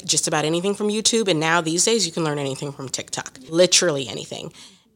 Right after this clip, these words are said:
So if you're about to start a business and you're wondering, like, "How do I build my financial sheet? How do I, like, reach out to manufacturers? How do I whatever?" I guarantee if you put that into either YouTube or TikTok, you're gonna get an answer.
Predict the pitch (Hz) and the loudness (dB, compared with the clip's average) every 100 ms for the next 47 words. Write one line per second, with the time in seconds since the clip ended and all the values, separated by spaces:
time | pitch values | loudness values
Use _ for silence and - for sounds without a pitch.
0 | - - - 202 185 170 165 160 156 - | 0 4 6 8 8 6 6 4 2 2
1 | 151 160 156 190 226 220 - - 208 190 | 2 2 0 2 4 4 4 6 4 4
2 | 202 208 175 160 185 185 190 190 175 - | 2 4 2 4 4 4 4 2 2 -2
3 | - - - - 175 202 247 175 147 147 | -20 -16 -4 0 4 6 6 6 2 0
4 | 156 151 160 160 165 170 180 185 220 - | 0 0 0 2 2 2 2 2 4 2
5 | 175 - 98 - - - 165 156 226 170 | 4 4 2 -6 -10 -6 0 2 4 2
6 | 139 143 147 156 151 147 139 143 - 160 | 0 -2 0 0 -2 -4 -6 -2 0 0
7 | - 175 175 180 185 220 - - - - | 2 2 2 0 2 2 2 2 0 0
8 | - 170 208 180 165 170 147 135 - 175 | 4 6 6 6 6 4 2 -2 -6 -6
9 | 147 147 147 156 - 147 147 139 147 147 | -6 -4 0 0 0 -2 -4 -6 -4 -2
10 | 147 - 151 151 151 151 - 147 143 139 | -2 -2 -2 -2 -4 -4 -4 -2 -4 -4
11 | 143 - 165 - - - - _ - 175 | -6 -4 -4 -6 -20 -20 -20 _ -6 2
12 | 226 196 170 135 - | 4 4 0 -2 -4